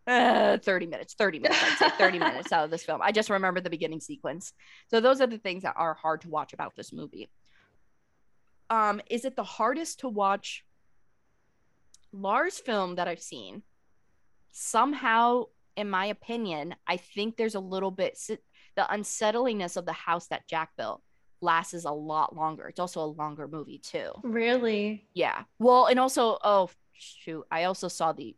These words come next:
Speaker 1: unrated version of The House That Jack Built. So I would
Speaker 2: Okay,
Speaker 1: actually say
Speaker 2: 'cause
Speaker 1: that that's a little bit more intense. I,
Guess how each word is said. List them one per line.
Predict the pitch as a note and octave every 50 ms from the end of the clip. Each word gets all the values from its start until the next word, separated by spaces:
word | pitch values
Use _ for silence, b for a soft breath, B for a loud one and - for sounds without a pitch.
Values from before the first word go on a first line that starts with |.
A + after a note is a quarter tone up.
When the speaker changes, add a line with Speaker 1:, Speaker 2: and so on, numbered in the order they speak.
| _ -
Speaker 1:
unrated | D3+ D#3 D3+ D3 B2+ B2 D3+ E3 D#3+ D3 - C#3+ C3+
version | - G#2 G#2 - D#3+ B2+
of | G#2+ -
The | B2+
House | D3+ - - - -
That | - C3 -
Jack | - - - -
Built. | - F2+ - -
So | - D#3+
I | E3 E3+
would | E3+ F3+
Speaker 2:
Okay, | - -
Speaker 1:
actually | A#3+ B3 A3 G#3 E3
say | - A#3 G#3
Speaker 2:
'cause | D3+ D#3
Speaker 1:
that | D#3 D3+ -
that's | D#3+ E3 D#3+ - -
a | E3
little | D#3+ E3 E3+ E3+ D#3+
bit | E3 - -
more | E3+ E3 D#3 D3+ D3+ D#3 F#3
intense. | F#3 - A3+ A#3+ B3+ C4 C4 B3+ B3+ C4+ C4+ C4+ - - -
I, | - E3 E3+ E3